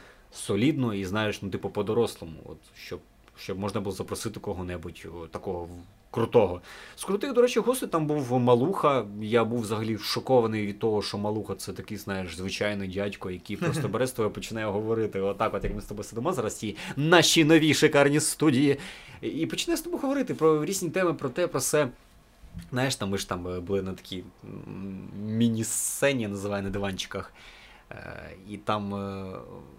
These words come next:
Speaker 1: в-, ми в складі, ну, не ми, а вони в складі оці от Патлаті Productions,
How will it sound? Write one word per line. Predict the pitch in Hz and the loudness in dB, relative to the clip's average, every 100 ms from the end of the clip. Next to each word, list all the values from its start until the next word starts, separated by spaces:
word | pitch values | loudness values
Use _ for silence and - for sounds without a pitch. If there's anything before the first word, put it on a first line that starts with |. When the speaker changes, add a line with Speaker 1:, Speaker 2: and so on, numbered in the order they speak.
| - - 104 | -20 -16 -10
Speaker 1:
в-, | 104 113 | -4 2
ми | 117 | 2
в | 101 | 0
складі, | - 107 104 101 101 104 _ - | -2 -2 -2 -2 -6 -8 _ -12
ну, | 117 92 - | -8 -8 -10
не | 95 98 | -10 -4
ми, | 107 113 85 | -2 -2 -2
а | |
вони | 95 98 95 | -6 -4 -6
в | |
складі | - 98 95 92 92 | -6 -6 -6 -6 -10
оці | 90 90 | -10 -10
от | 90 - - | -12 -10 -6
Патлаті | 104 107 98 | -4 -2 -4
Productions, | 98 101 117 - 101 | -4 0 -2 -2 -8